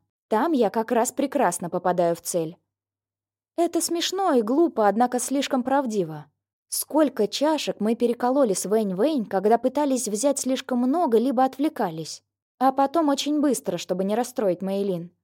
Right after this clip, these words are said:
Вот уж кто умеет делать, будто сказочная фея. Это, конечно, было немного по-детски, но удивительно укрепляло сестринские отношения, делая фундамент молчания о шалостях и о грехах.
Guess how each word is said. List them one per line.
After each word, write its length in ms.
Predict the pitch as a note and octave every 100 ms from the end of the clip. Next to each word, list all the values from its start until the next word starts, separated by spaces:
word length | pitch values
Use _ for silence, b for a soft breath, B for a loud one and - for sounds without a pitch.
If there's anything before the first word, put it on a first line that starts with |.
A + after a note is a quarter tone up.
| _
Вот 320 | C#4 D4 E4
уж 100 | F4
кто 220 | - -
умеет 380 | G#3+ G#3+ G#3+ G3
делать, 320 | F3+ B3+ A3+
будто 300 | F#3 G3+ G#3
сказочная 680 | G#3+ - G#3 G#3 - B3 C#4
фея. 420 | C4+ G#3+ E3 D3+ - _ _ _ _ _
Это, 240 | - F4 E4
конечно, 420 | D#4+ D#4+ D4+ D#4
было 200 | C#4+ D#4
немного 420 | D#4 D#4 D#4 D4+
по-детски, 640 | D4+ D4+ C4 F#4 - - G#3
но 160 | G#3+
удивительно 640 | A3 G#3 A#3+ D4+ G#3+ G3+ G3
укрепляло 500 | G#3 G#3+ A#3+ A#3+ F#3+
сестринские 640 | - G3+ G#3 G#3+ - A3+
отношения, 680 | A#3 C4 C4 F#3 D#3 D3 - _ _
делая 340 | G3 G3 F#3+ F#3
фундамент 560 | G3 F#3+ G3 F#3+ F#3+
молчания 600 | G#3 F#3+ F#3+ B3+ A3+ F3 E3
о 40 |
шалостях 580 | - G#3+ F#3 E3+ E3+ -
и 80 | G3+
о 100 | F#3
грехах. 520 | F3+ F3+ - D3 -